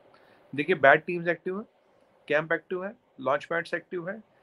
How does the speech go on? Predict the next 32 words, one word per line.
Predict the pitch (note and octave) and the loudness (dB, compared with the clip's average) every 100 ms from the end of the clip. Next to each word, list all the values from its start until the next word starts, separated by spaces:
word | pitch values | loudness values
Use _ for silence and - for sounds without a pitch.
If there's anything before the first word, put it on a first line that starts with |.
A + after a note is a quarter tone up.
| _ _ | _ _
टेररिज्म | D3 C#3 D3+ E3 | -2 -2 -4 -6
हो | D#3 | -2
रहा | F3 G3 | -2 0
है, | D3+ | 2
radicalization | C3+ C3+ D#3 D#3 D3+ E3+ | 0 0 -2 -2 -4 -4
हो | |
रहा | E3+ F3 | 0 0
है, | |
ड्रोन | C3+ C#3+ D#3 | -2 -6 -4
से | D#3+ | -2
हथियार | C#3 D3 D3 | -2 0 0
आ | D#3 | 0
रहे | E3 | -2
हैं, | D#3+ | -4
ड्रोन | C3+ C#3+ | -6 -8
से | C3+ D3 | -6 -6
ड्रग | B2+ C#3 C#3 | 0 0 2
आ | C3 | 0
रहे | C3 D3 | 0 -4
हैं, | D3+ _ _ - | -10 _ _ -8
illicit | D3+ D3+ E3 D3+ | -6 -4 -4 -2
traffic | C3 A#2+ D3 | -2 -2 -4
पकड़ | C#3+ C3+ | -6 -4
रहे | C3+ C3+ | -4 -2
जा | C3+ C3+ | 0 -2
रहे | D3 | -2
हैं, | D3+ _ - - - | -6 _ -20 -16 -8
attacks | A#2+ D3 C#3+ - | 2 4 4 -2
में | C#3+ | -10
कमी | C3+ B2+ B2+ | -6 -8 -8
नहीं | A#2+ A2+ | -10 -12
हुई, | G#2+ | -14